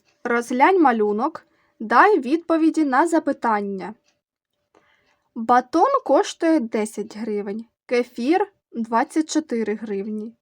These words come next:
сметана — двадцять п'ять гривень, морозиво — одинадцять гривень, банани — шістнадцять гривень, яблуко — п'ять гривень. Бабуся купила батон, кефір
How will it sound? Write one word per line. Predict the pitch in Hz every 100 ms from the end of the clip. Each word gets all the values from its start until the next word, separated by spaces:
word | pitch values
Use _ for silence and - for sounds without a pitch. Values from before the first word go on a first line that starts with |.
| _ _
сметана — | - 233 226 - 226 269 311 370 - _
двадцять | 208 208 - - 269
п'ять | - 220 202 214
гривень, | 214 202 190 196 233 _ _ _
морозиво — | 294 294 277 277 349 370 339 339 - _ _
одинадцять | 262 269 294 226 202 202 208 226
гривень, | 214 208 196 214 - _ _ _
банани — | 214 214 196 196 196 220 311 349 _ _
шістнадцять | - 349 359 240 214 220 269 269
гривень, | 302 311 320 330 - -
яблуко — | 220 208 202 220 277 302 330 - _ _ _
п'ять | 285 254 220 214
гривень. | 233 202 196 196 226 _ _ _ _ _ _
Бабуся | 214 214 208 214 233 381 392 339
купила | 269 233 - 254 233 214
батон, | 202 220 320 - 294 262 226 247 311 - _
кефір | 359 392 403 - 226 254 320